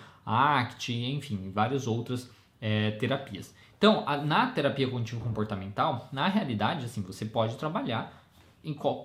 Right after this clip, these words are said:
digamos, pegando coisas de qualquer uma dessas outras terapias, né?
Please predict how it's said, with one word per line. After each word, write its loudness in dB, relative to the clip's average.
digamos, 0
pegando 0
coisas -2
de -10
qualquer 0
uma -4
dessas -2
outras -2
terapias, -8
né? -10